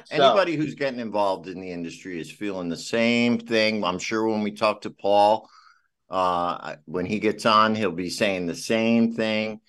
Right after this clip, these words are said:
Speaker 2: It's, you know, this is the growing pains, growing phase of the industry, and it's important. This is why the community is so important. That's your base. That's your foundation. You gotta keep it strong. If the community's not strong,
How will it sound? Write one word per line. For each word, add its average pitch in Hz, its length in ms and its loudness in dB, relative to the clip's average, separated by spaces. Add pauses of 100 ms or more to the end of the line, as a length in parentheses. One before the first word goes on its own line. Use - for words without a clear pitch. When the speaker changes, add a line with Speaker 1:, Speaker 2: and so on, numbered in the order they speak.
(400)
Speaker 2:
It's, 123 400 0
you 151 160 -2
know, 120 160 6
this 143 220 0
is 175 200 -4
the 143 100 0
growing 110 680 2 (160)
pains, - 640 -16
growing 107 460 -2
phase 76 500 -4
of 69 140 -12
the 69 120 -14
industry, 71 440 -10
and 80 80 -6
it's 82 180 -8
important. 87 460 -2
This 90 160 -4
is 90 80 -10
why 90 180 4
the 82 80 -2
community 95 480 -2
is 80 160 -4
so 82 160 -2
important. 71 460 -2
That's 85 200 -2
your 73 80 -4
base. 60 460 -6
That's 90 220 2
your 98 80 -4
foundation. 71 680 -4 (240)
You 85 100 -8
gotta 107 160 4
keep - 180 -4
it 87 80 -4
strong. 127 380 2
If 85 160 -4
the 92 80 -6
community's 160 640 2
not 131 200 2
strong, 101 460 0